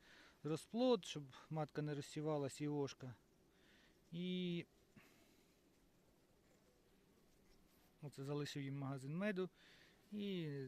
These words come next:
дві рамки просто добавив, і ще дві пусті витягнув із, із центру гнізда. Коли матка перестала сіяти, добавив дві повномедні і все. Оце така моща у нас. Так що бджоли вжалися вже в зимовому клубі.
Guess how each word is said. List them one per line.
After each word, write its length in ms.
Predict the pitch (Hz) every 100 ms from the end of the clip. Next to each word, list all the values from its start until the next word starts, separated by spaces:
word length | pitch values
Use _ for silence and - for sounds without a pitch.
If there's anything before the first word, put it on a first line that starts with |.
| 127 -
дві 240 | 151 139 160
рамки 300 | 143 127 131
просто 280 | 131 131 139
добавив, 460 | 135 147 151 131
і 40 | 120
ще 180 | - 123
дві 180 | 123
пусті 320 | 127 - - 139
витягнув 480 | 160 143 113 117 117 - - - - -
із, 180 | 139 151
із 120 | 135
центру 340 | - 127 127
гнізда. 400 | 131 123 117 117 - - - - - -
Коли 200 | - 139
матка 300 | 139 131 -
перестала 500 | 127 131 127 - 135
сіяти, 340 | 135 - 143 123
добавив 400 | 127 131 127 123
дві 140 | 123
повномедні 680 | 123 131 139 165 156 117 113
і 40 |
все. 200 | 110 - - - - - - - - - - - - - - - - - 131
Оце 160 | -
така 300 | 151 147 147
моща 560 | 139 139 - 123 113 110
у 40 | 117
нас. 360 | 117 123 - - -
Так 200 | - 131
що 220 | - 147 - - - - - - - - - -
бджоли 420 | 135 165 170 151
вжалися 520 | 143 190 196 170 -
вже 160 | 131 143
в 60 |
зимовому 560 | 135 143 143 139 139 139
клубі. 420 | - 202 170 147